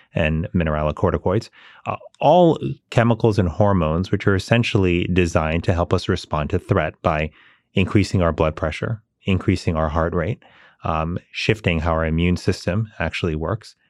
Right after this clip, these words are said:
and preparing us for, uh, adversity and for attack. That is very helpful in the short term. But the problem is when stress states are protracted, because then you go from having a protective benefit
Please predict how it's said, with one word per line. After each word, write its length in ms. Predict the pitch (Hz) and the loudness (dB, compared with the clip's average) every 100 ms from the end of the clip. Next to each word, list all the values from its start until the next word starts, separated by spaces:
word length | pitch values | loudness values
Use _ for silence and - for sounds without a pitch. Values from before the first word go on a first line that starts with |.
| _ | _
and 80 | 107 | -2
preparing 480 | - 98 135 117 85 | 0 2 4 4 4
us 220 | 80 - | 0 -2
for, 480 | - 82 76 85 107 _ _ _ - | -2 0 0 -2 -4 _ _ _ -6
uh, 160 | 80 | -4
adversity 640 | 87 90 117 - - 117 - - | 0 2 2 0 -4 -4 -4 -4
and 120 | 92 | -2
for 120 | 90 | 0
attack. 400 | 78 - 95 - - - _ _ _ _ _ _ - - | 0 -2 -2 -4 -14 -20 _ _ _ _ _ _ -20 -8
That 240 | 143 131 175 | 0 2 4
is 120 | 123 | 4
very 180 | 117 117 | 4 4
helpful 320 | 101 - 98 | 2 0 0
in 80 | 78 | 0
the 80 | 78 | -2
short 260 | - 85 | 0 -2
term. 260 | - 104 127 _ _ - _ - | -2 -6 -6 _ _ -20 _ -2
But 160 | 107 110 | 0 2
the 80 | |
problem 480 | - - 185 180 110 | 0 2 4 4 4
is 180 | 95 90 | 4 2
when 240 | 90 85 | 2 2
stress 380 | 85 - 101 107 | 0 0 0 0
states 420 | - 82 76 - | 0 -2 -2 -2
are 260 | 78 78 80 _ _ - | -2 -2 -4 _ _ -4
protracted, 640 | 87 - 85 - 110 135 - _ _ _ _ | -4 -2 -4 -4 -6 -6 -8 _ _ _ _
because 280 | 107 107 98 | 0 2 4
then 160 | 120 120 | 4 4
you 100 | 104 | 4
go 160 | 104 | 2
from 180 | - 98 | 2 2
having 360 | 87 87 87 82 | 2 2 2 0
a 100 | 78 | -2
protective 720 | - - 98 - 80 73 - _ _ | -2 0 -2 -2 -2 -4 -8 _ _
benefit 560 | 101 110 123 101 80 | 0 2 2 2 0